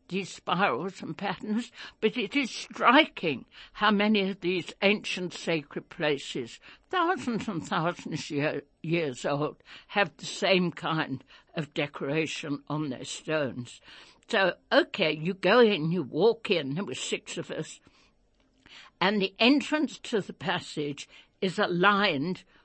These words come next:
with the rising sun on the winter solstice. That in the Northern Hemisphere, that's December the twenty-first.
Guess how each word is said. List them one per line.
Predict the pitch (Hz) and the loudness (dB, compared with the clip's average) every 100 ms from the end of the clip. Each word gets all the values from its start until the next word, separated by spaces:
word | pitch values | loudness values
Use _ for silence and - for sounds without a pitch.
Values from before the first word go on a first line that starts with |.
| _ | _
with | - 180 - | -2 -2 2
the | 180 160 156 _ | 2 2 -4 _
rising | 160 180 170 220 180 214 180 | 0 4 6 4 2 -4 -4
sun | - - 151 139 135 - _ - | -4 -2 0 0 -2 -6 _ -6
on | 165 147 | -4 -4
the | |
winter | 131 147 135 - 131 | -2 -2 -2 -4 -10
solstice. | - - 139 135 - - - - - - - - | -8 -6 -6 -6 -12 -14 -14 -16 -18 -20 -20 -4
That | 170 180 - | 2 2 2
in | - 160 | -6 -4
the | 147 | -2
Northern | 139 180 185 147 | 0 0 0 -4
Hemisphere, | 147 139 143 - 147 135 | -4 -4 -6 -6 -6 -6
that's | 127 160 - - | -6 -8 -10 -12
December | 156 143 - 156 139 127 | -10 -8 -6 -6 -6 -6
the | 147 | -8
twenty-first. | 147 - 151 147 - - - 160 123 - | -12 -10 -8 -8 -10 -12 -4 -4 -4 -10